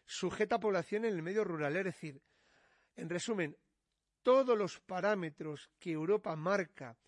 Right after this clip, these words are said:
para la llegada de fondos de recuperación, todos los parámetros que marca Europa para hacer incluso acuerdos entre países.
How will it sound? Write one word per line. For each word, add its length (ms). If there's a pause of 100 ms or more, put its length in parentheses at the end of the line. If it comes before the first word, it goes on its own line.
(300)
para 180
la 120
llegada 340
de 120
fondos 340
de 80
recuperación, 800 (400)
todos 180
los 120
parámetros 520
que 120
marca 260
Europa 420 (300)
para 200
hacer 260
incluso 560
acuerdos 640
entre 340
países. 640